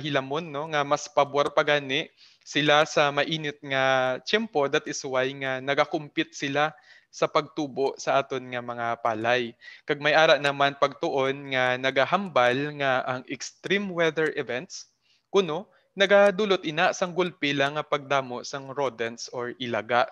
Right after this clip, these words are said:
sa aton nga, ah, palayan. Ini,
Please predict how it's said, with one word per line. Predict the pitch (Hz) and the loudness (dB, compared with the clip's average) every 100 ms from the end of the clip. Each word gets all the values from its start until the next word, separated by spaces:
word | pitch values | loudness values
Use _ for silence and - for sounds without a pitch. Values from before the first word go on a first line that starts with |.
| - | -4
sa | - 127 | -2 -2
aton | - 117 120 | -2 -8 -8
nga, | 117 120 147 - - - | -4 -2 -2 -6 -20 -6
ah, | 127 113 | 0 0
palayan. | 113 113 107 117 143 135 117 - _ _ _ _ _ | 2 2 2 2 2 0 -4 -16 _ _ _ _ _
Ini, | 160 160 180 190 | -2 2 4 2